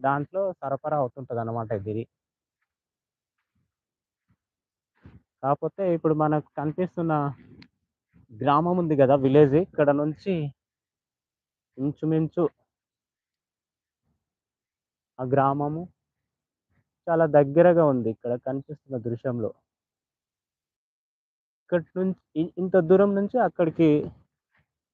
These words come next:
just within సెకండ్‌లో ఇక్కడ బ్లాస్టింగ్ చేసిన వెనుకనే అక్కడ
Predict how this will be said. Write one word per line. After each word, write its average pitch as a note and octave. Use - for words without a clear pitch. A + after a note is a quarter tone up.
just D3+
within E3
సెకండ్‌లో E3
ఇక్కడ C#3
బ్లాస్టింగ్ D#3
చేసిన E3
వెనుకనే D3
అక్కడ D3+